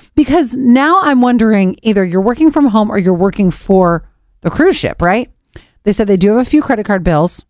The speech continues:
but that's it. They don't have a mortgage. They don't have the expense from a home. So that's where they put that money.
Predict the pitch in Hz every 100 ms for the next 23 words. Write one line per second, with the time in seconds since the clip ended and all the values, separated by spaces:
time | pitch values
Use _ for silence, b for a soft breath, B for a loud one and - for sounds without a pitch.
0 | _ _ _ _ _ - 226 226 - 196
1 | 220 240 - 311 - _ 170 196 233 247
2 | 294 269 220 196 208 - - - 196 190
3 | 208 214 196 175 - 208 190 - 160 151
4 | - 339 254 156 165 b b b b -
5 | 226 196 196 - 202 180 156 208 - 233
6 | - 151 143 151